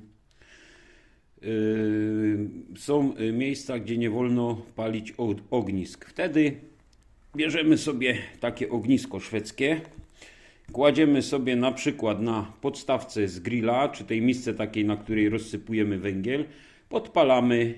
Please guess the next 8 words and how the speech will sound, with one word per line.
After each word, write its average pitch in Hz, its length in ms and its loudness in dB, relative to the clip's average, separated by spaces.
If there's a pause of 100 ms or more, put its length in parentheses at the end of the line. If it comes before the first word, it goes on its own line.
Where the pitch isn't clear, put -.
(240)
i 165 80 4
mamy 135 300 4
sobie 113 520 -2 (100)
ognisko. 104 720 -4 (680)
Daje 160 320 6
nam 139 200 4
dużo 107 260 2
ciepła 131 680 0